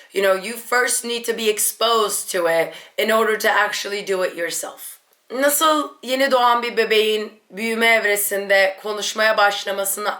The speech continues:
ebeveynleri onunla konuşmuyorsa bekleyemezsiniz. Kendiniz de fonksiyonel İngilizceyi konuşmayı, İngilizce konuşmayı denemeden bekleyemezsiniz. Hiçbir şekilde buna ulaşamayacaksınız.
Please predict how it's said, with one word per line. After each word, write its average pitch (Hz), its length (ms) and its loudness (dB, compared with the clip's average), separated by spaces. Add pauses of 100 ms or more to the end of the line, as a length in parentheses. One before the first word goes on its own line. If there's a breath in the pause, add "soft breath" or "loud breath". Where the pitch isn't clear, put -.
ebeveynleri 208 680 0
onunla 208 360 -2
konuşmuyorsa 196 760 0
bekleyemezsiniz. 196 1040 0 (340 loud breath)
Kendiniz 240 580 0
de 240 80 0
fonksiyonel 240 640 -2
İngilizceyi 202 640 0
konuşmayı, 214 680 2 (280 loud breath)
İngilizce 254 560 0
konuşmayı 233 580 0
denemeden 247 540 4
bekleyemezsiniz. 170 960 -2 (220 loud breath)
Hiçbir 269 240 -4
şekilde 214 440 0
buna 240 180 -2
ulaşamayacaksınız. 180 1120 -2